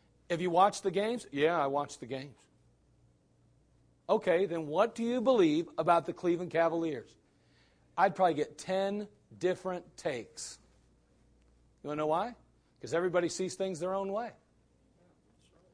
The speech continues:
If you, we saw, if there was an accident took place right outside here, and we all saw the same accident, there's a good possibility we describe it in different terms. We have saw the same exact one.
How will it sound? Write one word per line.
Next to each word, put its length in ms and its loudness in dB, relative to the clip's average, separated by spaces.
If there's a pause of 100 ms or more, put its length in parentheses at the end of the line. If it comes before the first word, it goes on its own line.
(440)
If 140 2
you, 240 0
we 160 -2
saw, 300 6
if 100 -2
there 120 6
was 120 2
an 100 0
accident 380 0
took 160 0
place 200 6
right 140 6
outside 460 4
here, 200 -8 (880)
and 200 -2
we 120 4
all 200 8
saw 240 6
the 100 -2
same 260 -2
accident, 440 -6
there's 200 2
a 80 -2
good 280 -2
possibility 580 2
we 140 -2
describe 520 0
it 80 -10
in 160 -10
different 320 -6
terms. 460 -8 (960)
We 120 4
have 100 2
saw 260 6
the 140 -2
same 420 0
exact 500 0 (220)
one. 280 0